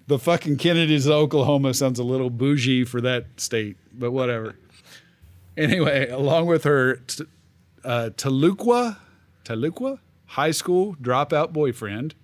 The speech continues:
they went on a crime spree inspired by the movie Natural Born Killers.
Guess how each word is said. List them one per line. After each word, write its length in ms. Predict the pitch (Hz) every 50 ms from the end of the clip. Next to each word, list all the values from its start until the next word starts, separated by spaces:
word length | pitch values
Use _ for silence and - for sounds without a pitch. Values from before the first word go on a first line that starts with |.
| _ _ _ _ _ _ _ _ _ _ - _ _ _ _ _
they 100 | - 117
went 180 | 120 131 139 139
on 160 | 135 135 135
a 80 | 131 117
crime 360 | - - 156 156 165 170 170
spree 300 | 143 - - 127 123 127
inspired 460 | 127 123 123 - - 120 127 135 147
by 140 | 147 139 135
the 80 | 143 147
movie 260 | 139 123 113 110 117
Natural 340 | 113 110 110 113 - - 110
Born 240 | 110 113 113 110 113
Killers. 540 | - - 147 131 104 78 - - - -